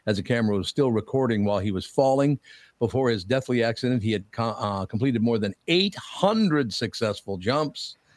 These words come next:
His footage captured the haunting of few moments before he made an impact with the ground. It appears that he reached to pull his parachute. He got closer to the ground. Oh, he didn't even know until he got close to the ground he had no parachute on.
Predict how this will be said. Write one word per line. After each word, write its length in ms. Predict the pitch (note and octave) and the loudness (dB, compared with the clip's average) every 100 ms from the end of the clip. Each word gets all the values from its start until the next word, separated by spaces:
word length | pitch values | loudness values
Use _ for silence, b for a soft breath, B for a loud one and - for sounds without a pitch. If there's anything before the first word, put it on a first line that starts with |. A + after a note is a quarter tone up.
| b b b b | b b b b
His 180 | G2+ F#2 | -4 -2
footage 340 | B2 A#2 F#2+ | -2 0 -2
captured 400 | - A2+ - G#2+ | -2 -2 -2 -4
the 80 | F#2 | -4
haunting 500 | E2 A#2+ A#2 G2+ G2 | -2 -2 0 0 0
of 180 | F#2+ F2+ | 0 -4
few 320 | - B2 A#2+ | -6 0 2
moments 440 | G2+ C3+ C3 A2 - | 2 2 2 0 -2
before 340 | A2 - A2+ | -8 -2 -2
he 80 | G2+ | 0
made 280 | G#2+ G#2+ G#2+ | 0 -2 -2
an 100 | G2 | -2
impact 540 | B2+ C#3+ - G#2 G2+ - | 0 0 -2 -4 -4 -8
with 100 | F#2 | -10
the 60 | |
ground. 500 | F#2 G2+ F#2+ G2 A#2 A#2 B B B B | -2 -2 0 0 0 -2 B B B B
It 80 | A2 | -4
appears 300 | F#2+ D3+ D3 | 0 0 0
that 100 | A#2+ | 0
he 140 | G#2+ G#2+ | 0 0
reached 300 | C3 C3 - | 0 -2 -6
to 60 | |
pull 180 | F#2+ B2 | -2 -2
his 120 | G#2+ | -2
parachute. 600 | - C3+ B2+ - A2 A2+ - _ _ _ _ - | -2 -2 -2 -4 -4 -4 -6 _ _ _ _ -4
He 80 | A2 | 0
got 180 | G2+ - | 0 0
closer 340 | C#3+ C3+ A#2+ | -2 0 -2
to 80 | G#2 | -2
the 60 | |
ground. 320 | G2 A#2 A#2+ - | 0 0 -2 -2
Oh, 100 | C#3+ | -2
he 160 | G#2 F#3 | 2 4
didn't 160 | G#3 G3 | 4 4
even 180 | D#3 D#3 | 4 2
know 160 | D3+ | 2
until 180 | C#3+ C#3 | 2 2
he 80 | C3 | 0
got 140 | A#2 | 0
close 240 | - C3+ - | 0 -2 0
to 60 | A#2+ | -2
the 80 | |
ground 520 | G2+ G#2 C3+ A3 G#3 B2+ | -2 0 2 2 2 2
he 120 | A2 | 2
had 200 | A2+ F#2+ | 0 0
no 140 | G2 | -2
parachute 540 | F2+ G#2 F2+ E2+ G2 F2 | 0 -2 -2 -6 -12 -14
on. 200 | - - | -18 -20